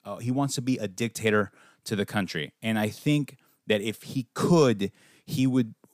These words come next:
be more than willing. Like, he was probably, like, fucking sitting in the goddamn White House, like, jumping for joy, not even caring about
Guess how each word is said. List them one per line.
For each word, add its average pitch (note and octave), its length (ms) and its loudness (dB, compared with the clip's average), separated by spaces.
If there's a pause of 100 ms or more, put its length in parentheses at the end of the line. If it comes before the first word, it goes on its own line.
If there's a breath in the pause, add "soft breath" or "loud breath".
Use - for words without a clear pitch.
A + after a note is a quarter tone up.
(140)
be B2 220 2
more A#2+ 440 2
than D3 180 0
willing. C#3 240 2
Like, B2+ 160 -4
he D#3 100 -6
was E3+ 120 -2
probably, A#2+ 300 -2
like, F2+ 220 -8
fucking A#2 300 -6
sitting A#2+ 320 0
in A2 80 0
the F#2+ 60 -4
goddamn G2 360 0
White F2+ 140 -4
House, F#2 220 -6
like, F2 200 -8
jumping A#2 300 -2
for G#2 120 -4
joy, F#2+ 340 0 (280 soft breath)
not F#3+ 100 2
even B3 180 2
caring C3 380 0
about G2+ 320 -2